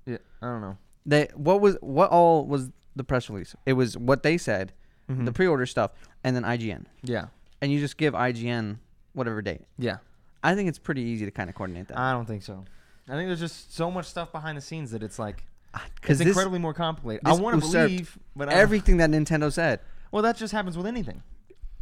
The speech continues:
Speaker 1: The Nintendo O led would have been swept under the rug had PlayStation and shown a God of War trailer, right? Like,
Speaker 2: Well,
Speaker 1: a
Speaker 2: yeah, but I mean, like,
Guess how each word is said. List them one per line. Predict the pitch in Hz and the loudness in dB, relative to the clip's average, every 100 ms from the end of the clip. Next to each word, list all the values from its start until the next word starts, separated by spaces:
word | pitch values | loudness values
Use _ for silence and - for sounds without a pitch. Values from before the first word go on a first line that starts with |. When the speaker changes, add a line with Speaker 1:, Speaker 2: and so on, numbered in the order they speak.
| - - | -8 -2
Speaker 1:
The | 151 | 0
Nintendo | 170 196 196 | 0 0 2
O | 165 | 2
led | 185 185 | 2 2
would | 165 | -2
have | 156 | -4
been | 156 | -6
swept | - 151 | -6 -4
under | 156 | -4
the | 143 | -4
rug | 147 139 | -4 -4
had | 135 127 120 - | -4 -4 -8 -10
PlayStation | - 135 - 127 135 | -8 -6 -6 -6 -6
and | 117 110 - | -8 -8 -8
shown | - 127 | -4 -4
a | 117 | -2
God | 117 117 | -2 -2
of | |
War | 110 117 | -2 -4
trailer, | 104 - - - - - _ _ - | -6 -8 -14 -20 -20 -20 _ _ -14
right? | - 90 - | -8 -8 -6
Like, | - | 0
Speaker 2:
Well, | 220 | 2
Speaker 1:
a | 185 | 2
Speaker 2:
yeah, | 143 160 - | 2 -2 0
but | 147 | 2
I | 156 | 4
mean, | 175 175 | 4 2
like, | 160 - | 0 -2